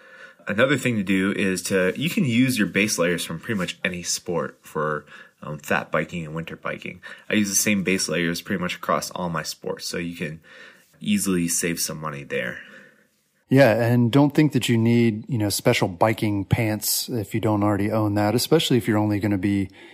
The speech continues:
Speaker 2: you know, doing a few rides during the winter season. Plenty of people wear their jeans or their, you know, work pants, their Dickies out on the trail. And, you know, aside from maybe feeling a little embarrassed, you shouldn't.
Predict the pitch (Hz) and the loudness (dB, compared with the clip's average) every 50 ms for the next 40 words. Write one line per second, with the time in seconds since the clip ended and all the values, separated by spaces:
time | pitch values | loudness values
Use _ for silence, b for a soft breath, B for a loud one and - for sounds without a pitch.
0 | B B - 170 151 120 110 107 123 123 110 101 98 - - 120 110 110 110 104 | B B 0 2 2 4 4 4 2 2 2 0 -2 -4 -4 -2 0 0 0 0
1 | 92 95 104 104 104 104 101 98 95 - - - - - 113 - 110 110 110 104 | 0 2 2 2 2 2 0 -2 -4 -6 -8 -8 -8 -6 -4 -2 0 0 0 0
2 | 101 95 95 104 101 101 95 - - - 117 117 110 95 101 92 92 90 95 - | -2 -2 -2 0 0 0 -2 -2 -2 0 0 0 0 0 -2 -2 -2 -4 -6 -10
3 | - _ _ _ _ - 127 127 143 135 - 139 135 117 131 120 110 117 117 113 | -14 _ _ _ _ 0 2 4 4 4 4 2 2 4 4 4 4 6 6 6
4 | 117 113 110 107 98 92 90 90 92 90 107 113 123 127 131 131 131 127 117 107 | 4 4 4 2 2 0 -2 -4 -6 -2 0 2 4 4 4 4 4 2 0 0
5 | 110 101 95 87 98 95 92 92 92 98 - 117 101 101 98 85 85 101 117 117 | -2 -2 0 0 0 0 0 0 -2 -2 -4 -4 -4 -4 -4 -2 0 0 0 0
6 | - - - - 123 120 123 120 - - 101 95 92 87 117 113 - - 117 113 | 0 -4 -4 -2 0 0 0 -2 -4 -4 -4 -4 -2 -2 -2 -2 0 0 0 0
7 | 117 113 107 - - B B B B B B B B - 117 110 113 113 113 110 | 0 -2 -2 -6 -8 B B B B B B B B -2 0 2 4 4 2 2
8 | 107 104 104 101 - - 120 113 113 113 113 110 113 117 123 - 113 104 101 98 | 2 0 -2 -2 -2 0 2 2 2 2 2 2 0 -2 -4 -6 -4 -4 -4 -4
9 | 95 95 B B B B B B B B B B _ - 120 104 104 101 107 120 | -6 -8 B B B B B B B B B B _ -4 -2 -2 0 0 -2 -2
10 | 110 - - 135 147 143 - - 139 131 120 117 113 107 107 117 127 120 117 117 | 0 4 4 4 4 4 2 2 2 4 4 4 2 2 0 0 0 2 2 2
11 | 120 110 104 - - - 127 123 120 113 110 113 110 107 101 95 92 107 123 139 | 2 0 -2 -2 0 0 2 2 4 2 2 2 2 2 0 0 0 2 2 2
12 | 117 104 98 - - _ - 104 98 95 - - 127 127 98 95 92 95 - B | 2 0 -2 -4 -8 _ -6 -4 -4 -4 -2 0 0 0 0 -2 -4 -6 -8 B